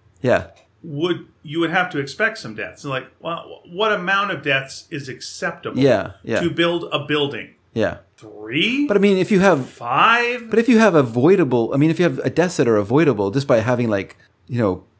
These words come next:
Speaker 1: you connected to a, to a, some sort of rope harness
Speaker 2: Yeah.
Speaker 1: that keeps you from plunging to your death, like, that's an avoidable death. Like, sure, there can be accidents. There's a, there's a shot of these people trying to put one of the, one of the bird heads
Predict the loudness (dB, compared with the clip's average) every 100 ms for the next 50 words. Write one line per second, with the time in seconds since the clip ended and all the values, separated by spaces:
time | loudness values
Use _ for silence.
0 | _ _ 0 0 2 0 2 0 -2 -2
1 | 0 -2 -6 -6 -4 -2 -4 -10 _ _
2 | _ -6 -2 2 2 2 2 2 2 -4
3 | -2 -2 -2 -2 -4 -4 -2 -2 -2 -6
4 | -6 -8 -10 _ _ -4 -2 -2 -2 -4
5 | -2 -2 -4 -10 -20 _ _ _ 0 2
6 | 2 0 0 2 2 2 0 -2 -4 -8
7 | -6 -4 0 2 4 2 -6 -20 -8 0
8 | 4 4 4 0 -2 0 2 4 2 2
9 | 2 2 2 2 2 0 0 0 0 2
10 | 0 0 -2 0 2 0 0 -6 -16 -20
11 | _ -2 2 2 0 0 4 4 4 -2
12 | -4 -6 -12 -14 -16